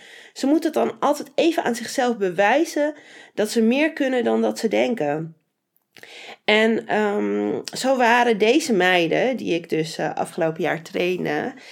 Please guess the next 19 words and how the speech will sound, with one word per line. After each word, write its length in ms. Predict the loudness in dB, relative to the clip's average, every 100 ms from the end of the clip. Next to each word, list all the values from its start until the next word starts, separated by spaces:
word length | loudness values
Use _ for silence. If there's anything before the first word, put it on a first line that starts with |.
| -20 -20 -12
ehm, 760 | -6 -2 -2 -2 -4 -4 -6 -8 -10
zij, 640 | -6 -2 0 2 0 0
eh, 60 | -4
zwemmen 320 | -2 0 0
dan, 460 | 0 0 0 -4 -4
eh, 340 | -2 -2 -2
elke 320 | -2 -2 -6
twee 440 | -16 -6 -2 0 2
jaar 440 | 0 0 -2 -4
een 380 | -4 -4 -6 -12 -20
voor 280 | -10 -8
hun 400 | -6 -4 -4 -4
belangrijkste 720 | 0 0 2 0 0 -2 -6 -6
wedstrijd, 560 | -6 -6 -8 -10 -10
de 80 | -10
seniorenkampioenschappen. 1500 | -2 0 2 2 2 0 -6 -10 -10 -10 -4 -4 -2 -6 -8 -20 -20 -20 -20 -20 -20 -4
En, 420 | 0 2 0 -4
ehm, 720 | -4 -2 -2 -2 -2 -4 -4 -6 _ _ _ _ _ _ _ _ _ -16 -16 -16 -6
ehm, 540 | -2 0 0 -2 -4